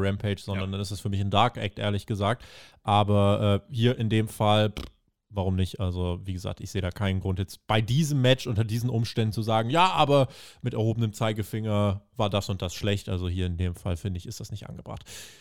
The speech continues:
Speaker 1: Lio Rush, der Man of the Hour, der, ähm, seine Karriere eigentlich offiziell beendet hat, mehrfach, aber dann an sich jetzt noch ein paar vertragliche Pflichten zu erfüllen hat, ist jetzt eigentlich als Rapper unterwegs,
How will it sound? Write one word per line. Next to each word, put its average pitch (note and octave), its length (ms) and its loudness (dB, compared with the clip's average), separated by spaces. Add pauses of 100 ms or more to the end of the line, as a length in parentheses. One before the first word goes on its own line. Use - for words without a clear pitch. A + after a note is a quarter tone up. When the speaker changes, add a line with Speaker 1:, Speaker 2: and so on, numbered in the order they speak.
(280)
Speaker 1:
Lio E3+ 180 4
Rush, B3 400 6 (400)
der C3 320 6
Man D#3 460 4
of F#3 160 4
the F#3 100 6
Hour, E3+ 400 8
der, B2 880 4
ähm, A#2 400 0 (600)
seine C3+ 220 4
Karriere D3+ 440 4
eigentlich E3+ 320 2
offiziell D#3 400 0
beendet B2+ 380 -2
hat, - 280 -4 (480)
mehrfach, B2 640 4 (180)
aber A2 180 0
dann A2+ 280 0
an A#2+ 260 -2
sich C#3+ 140 -4
jetzt - 260 -4
noch C#3 140 2
ein A#2 100 0
paar C#3 160 4
vertragliche C3 540 0
Pflichten D3 440 -4
zu - 140 -4
erfüllen D3+ 320 0
hat, D#3 180 0 (200)
ist - 80 -18
jetzt A2+ 140 -4
eigentlich G#2+ 200 0
als F2+ 140 -2
Rapper B2 220 0
unterwegs, A#2+ 420 0